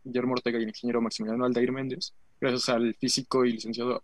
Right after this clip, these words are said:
Jesús Flores Telles. Em, este, igual que el bloque de al lado, es un sistema modular, el cual tiene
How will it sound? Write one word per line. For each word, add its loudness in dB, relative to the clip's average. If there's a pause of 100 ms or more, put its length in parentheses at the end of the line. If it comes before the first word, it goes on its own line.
(760)
Jesús 0
Flores 4
Telles. 6 (580)
Em, 4 (640)
este, 10
igual 8
que 4
el 4
bloque 2
de 6
al 6
lado, 8 (180)
es 2
un 0
sistema 0
modular, 2 (140)
el -2
cual 6
tiene 2